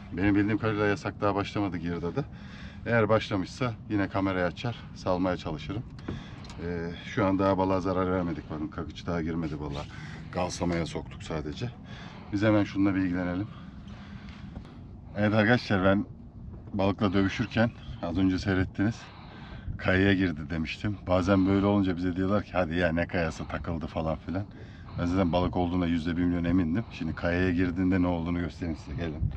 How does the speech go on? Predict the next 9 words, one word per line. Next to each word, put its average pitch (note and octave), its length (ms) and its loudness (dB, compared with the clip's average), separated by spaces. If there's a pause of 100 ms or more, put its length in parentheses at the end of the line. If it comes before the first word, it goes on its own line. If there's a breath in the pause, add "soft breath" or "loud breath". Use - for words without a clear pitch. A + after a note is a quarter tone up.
(1000 loud breath)
Bak. D2 100 -2 (1500 loud breath)
Şuradaki E2 460 4
tiftiklenmeyi F2 720 6
görüyor G2 260 8
musun? D2 180 2
Şu D2+ 180 -2
görmüş E2+ 380 8
olduğunuz D#2+ 400 4
kılçık. - 440 2